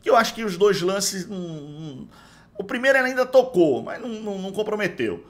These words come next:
O Roberto Rosales muito mal na direita, o Everton entrou, mas tá sem ritmo, né?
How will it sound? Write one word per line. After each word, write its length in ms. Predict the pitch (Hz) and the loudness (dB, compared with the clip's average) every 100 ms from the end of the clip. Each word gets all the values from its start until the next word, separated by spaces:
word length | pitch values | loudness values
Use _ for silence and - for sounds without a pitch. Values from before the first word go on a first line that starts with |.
| - - | -20 -10
O 160 | - 175 | -2 2
Roberto 360 | 196 190 190 | 2 2 0
Rosales 400 | 170 175 156 151 | 0 0 2 0
muito 440 | 156 196 254 - 175 | -2 -2 -2 -2 -2
mal 200 | 151 160 | 0 0
na 80 | 143 | -2
direita, 520 | 120 113 160 - - | -4 -4 -4 -8 -12
o 140 | - 190 | -4 2
Everton 440 | 214 190 180 175 | 2 2 -2 -4
entrou, 360 | 165 147 151 147 | -6 -6 -4 -4
mas 160 | 151 | -4
tá 100 | - | -6
sem 220 | 156 185 156 | -6 -4 -6
ritmo, 560 | 127 156 190 - 139 | -4 -6 -6 -6 -4
né? 200 | 139 156 | -4 -6